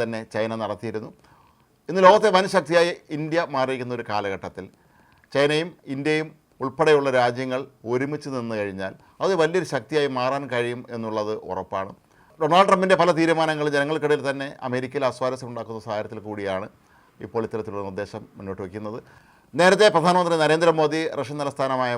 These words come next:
മോസ്കോയിൽ വെച്ച് ചൈനീസ് പ്രസിഡന്റ് ഷീ ജിൻപിങ്ങുമായി കൂടിക്കാഴ്ച നടത്തിയിരുന്നു. പിന്നീട്, ആ, ഇന്ത്യയുടെ വിദേശകാര്യമന്ത്രി ഡോക്ടർ എസ് ജയശങ്കർ ചൈനീസ് വിദേശകാര്യമന്ത്രി വാങ് യിയുമായൊക്കെ തന്നെ ചർച്ച നടത്തിയിരുന്നു. ഇരു രാജ്യങ്ങളും തമ്മിൽ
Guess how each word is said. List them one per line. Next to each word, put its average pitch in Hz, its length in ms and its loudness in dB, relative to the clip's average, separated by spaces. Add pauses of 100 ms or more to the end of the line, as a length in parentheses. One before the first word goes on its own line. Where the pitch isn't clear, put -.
മോസ്കോയിൽ 123 460 -4
വെച്ച് 117 160 -10 (120)
ചൈനീസ് 127 300 -2
പ്രസിഡന്റ് 123 340 -10
ഷീ 135 160 -4
ജിൻപിങ്ങുമായി 117 560 -4 (440)
കൂടിക്കാഴ്ച 120 440 -2
നടത്തിയിരുന്നു. 113 440 -6 (360)
പിന്നീട്, 151 340 4 (800)
ആ, 117 80 -4 (160)
ഇന്ത്യയുടെ 151 280 4
വിദേശകാര്യമന്ത്രി 131 680 0 (180)
ഡോക്ടർ 123 240 -2
എസ് - 160 -16
ജയശങ്കർ 131 440 2 (720)
ചൈനീസ് 127 280 -4
വിദേശകാര്യമന്ത്രി 117 720 -2
വാങ് 113 260 -2
യിയുമായൊക്കെ 107 480 -6
തന്നെ 104 200 -8
ചർച്ച 107 280 -6
നടത്തിയിരുന്നു. 101 440 -10 (440)
ഇരു 170 160 4
രാജ്യങ്ങളും 185 400 8
തമ്മിൽ 165 200 4